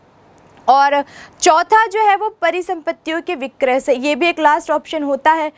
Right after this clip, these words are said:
कि कंपनी के पास अगर संपत्ति, अ, पैसे अगर नहीं है, अ, ऋण पत्रों का शोधन के लिए, ऋण पत्रधारियों को भुगतान करने के लिए, तो परिसंपत्तियों को बेचकर भी,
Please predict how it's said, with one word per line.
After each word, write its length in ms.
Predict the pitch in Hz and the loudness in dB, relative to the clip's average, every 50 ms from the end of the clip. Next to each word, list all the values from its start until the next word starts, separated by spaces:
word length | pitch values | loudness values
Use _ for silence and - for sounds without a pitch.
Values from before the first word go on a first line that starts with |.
| _ - _ _ _ _ | _ -20 _ _ _ _
कि 140 | - 311 320 | -6 -6 -4
कंपनी 360 | - 320 285 240 240 285 320 | -2 -2 -4 -4 -6 -8 -8
के 120 | 294 330 320 | -6 -6 -2
पास 300 | - 294 277 302 302 - | 0 2 2 2 0 -2
अगर 400 | - 269 247 302 302 294 285 269 | -4 -4 -2 0 -2 0 -2 -4
संपत्ति, 600 | 269 294 277 262 - 262 254 _ - - 320 311 | -6 -8 -10 -6 -6 -8 -8 _ -8 -6 -4 -2
अ, 200 | - 277 262 247 | 0 0 0 -2
पैसे 400 | 233 247 - 254 269 269 - 320 | -2 0 0 0 0 0 -4 -4
अगर 300 | - 277 277 254 302 302 | -2 -2 -2 0 -2 -6
नहीं 480 | 254 240 233 262 294 320 403 427 427 403 | -4 -4 -4 -4 -2 -2 -2 0 2 2
है, 200 | 370 359 359 - _ _ - _ _ - | 2 2 0 -4 _ _ -20 _ _ -6
अ, 120 | - 254 277 | -2 -2 -2
ऋण 200 | 285 330 339 285 | -2 -2 -4 -2
पत्रों 300 | 330 330 - 320 330 320 | -4 -4 -4 -4 -6 -4
का 140 | 330 320 | -2 -4
शोधन 360 | 302 - 277 254 254 285 285 262 | -2 -2 -2 -2 -2 -4 -6 -4
के 140 | - 262 | -2 -2
लिए, 200 | 254 240 247 226 | -2 0 -2 -2
ऋण 140 | 220 233 240 | -2 -4 -8
पत्रधारियों 500 | 226 - 247 254 240 254 247 233 247 254 | -8 -8 -8 -6 -4 -4 -4 -4 -4 -4
को 80 | - 254 | -6 -6
भुगतान 420 | 214 262 240 - - 202 220 240 | -6 -6 -6 -2 -2 -2 -2 -2
करने 220 | 233 247 226 269 285 | -6 -8 -10 -8 -6
के 80 | 349 | -4
लिए, 80 | 359 392 | -4 0
तो 120 | - 466 | 0 0
परिसंपत्तियों 720 | 453 403 349 349 359 320 370 330 294 330 330 - 339 339 339 | 2 2 2 2 2 0 -2 -2 -2 -4 -4 -2 -4 -4 -2
को 100 | 339 339 | -2 -4
बेचकर 540 | 226 202 262 262 - - - 349 339 339 | -4 -2 -4 -4 -4 -6 -2 0 0 0
भी, 200 | 277 330 330 302 | 0 -4 -8 -8